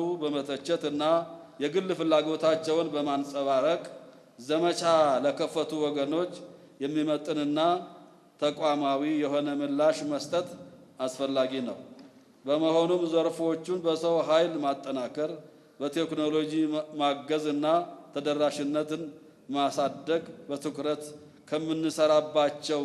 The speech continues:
ዘርፎች መካከል ናቸው። ምግባረ ሰናይን በተመለከተ በአስቸጋሪ ሁኔታ ውስጥ የሚገኙ አህጉረ ስብከትና የገጠር አብያተ ክርስቲያናትን ለመርዳት እንዲያስችሉ በተነደፉ መርሃ ግብሮች መሰረት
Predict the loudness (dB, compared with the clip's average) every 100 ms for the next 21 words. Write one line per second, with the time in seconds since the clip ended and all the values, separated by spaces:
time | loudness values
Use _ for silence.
0 | -2 -2 -4 -2 -4 -2 -4 -2 -2 0
1 | -2 -2 -10 -18 -4 -2 -2 -6 -14 -14
2 | -20 -20 -20 _ -20 _ -10 -4 2 4
3 | 4 2 0 2 2 4 0 0 -2 0
4 | -2 -2 -4 0 0 0 -2 -2 -2 -4
5 | -6 2 4 4 2 -2 -2 0 2 2
6 | 0 -4 -4 -4 -2 -4 -2 -2 -4 -10
7 | -18 -20 -20 -20 _ -2 0 2 2 2
8 | 0 -2 0 0 0 2 2 2 0 0
9 | 2 2 2 2 0 -6 -6 -2 0 0
10 | -2 -2 -2 0 -2 0 4 4 2 -12
11 | -18 -20 -20 _ -6 2 4 4 0 -4
12 | -2 -2 0 0 0 0 0 -2 -2 -2
13 | -2 0 2 4 2 0 -2 0 -2 -2
14 | -4 -2 0 0